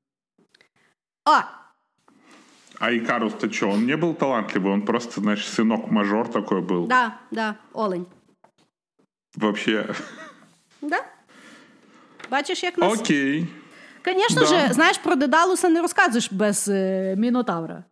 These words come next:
Speaker 1: Того, того ми думаємо, що Ікарус щось там вмів, а Ікарус просто рагуль малий був.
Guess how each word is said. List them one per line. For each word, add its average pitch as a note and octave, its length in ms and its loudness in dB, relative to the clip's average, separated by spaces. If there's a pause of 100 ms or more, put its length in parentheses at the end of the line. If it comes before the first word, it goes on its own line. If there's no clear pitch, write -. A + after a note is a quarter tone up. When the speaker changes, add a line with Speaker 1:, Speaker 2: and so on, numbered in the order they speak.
Speaker 1:
Того, A#3 420 -2 (1700)
того D#4 320 2
ми C#4+ 160 2
думаємо, F4 280 2
що D#4+ 140 -2
Ікарус E4+ 540 0
щось G#3 220 -4
там F#3 180 -4
вмів, E3 260 -2
а D4+ 120 -6
Ікарус C#4+ 380 -4
просто F#3 420 -12 (360)
рагуль E3+ 480 -6
малий D#3+ 300 -6
був. D#3+ 180 -12